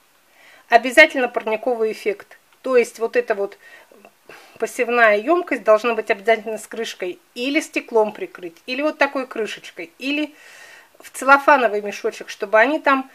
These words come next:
вот этот грунт вспотел, чтобы был даже конденсат. Но вместе с парниковым эффектом обязательно ежедневное проветривание. То есть встали утром,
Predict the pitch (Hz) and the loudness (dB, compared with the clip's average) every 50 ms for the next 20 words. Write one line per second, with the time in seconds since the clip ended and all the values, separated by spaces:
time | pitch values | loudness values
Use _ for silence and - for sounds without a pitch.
0 | - _ _ 233 214 240 214 220 208 214 240 285 285 277 285 - - - - - | -20 _ _ -2 -2 0 0 0 -8 -6 -6 -6 -6 -6 -8 -14 -18 -18 -18 0
1 | _ 269 262 269 - - - 269 220 196 - - - - - 233 214 220 220 254 | _ 2 2 2 0 -2 0 0 0 0 -2 -10 -20 -10 -10 -8 -8 -8 -8 -8
2 | 254 233 226 226 214 220 220 - 220 214 220 214 220 226 226 - - 220 - - | -6 0 0 0 0 -2 -6 -8 -8 -8 -8 -10 -12 -14 -10 0 0 0 0 0
3 | - _ _ _ _ _ _ _ _ - _ _ _ 262 269 294 302 277 - - | -4 _ _ _ _ _ _ _ _ -20 _ _ _ 2 6 8 8 8 6 4
4 | - _ _ _ _ - 208 220 262 285 285 277 285 - - 226 - - 240 233 | -2 _ _ _ _ -20 -8 -2 2 2 2 2 0 -4 -12 -14 -4 -4 -2 0
5 | 240 240 247 - 262 240 226 220 220 208 202 190 - 269 311 311 - - 330 339 | 0 0 0 4 6 6 6 6 2 -2 -4 -2 2 2 2 4 4 2 2 2
6 | - - _ - 240 226 202 214 208 208 262 294 311 - 277 240 226 214 202 214 | 0 -8 _ 4 4 4 4 4 4 6 6 6 6 2 -2 -2 -2 -2 -2 -4
7 | 202 202 226 254 262 254 240 233 220 220 - 226 220 220 233 226 226 - 208 190 | -6 -2 0 0 0 2 2 2 2 2 4 2 2 4 2 -2 -2 -4 -6 -4
8 | 185 180 190 190 - - 254 240 214 - - - - - - 262 247 247 254 285 | -4 -4 -4 -2 -2 0 0 0 -2 -2 -12 -16 -6 6 8 8 10 10 6 4
9 | 339 349 - 370 339 339 | 2 2 4 4 4 4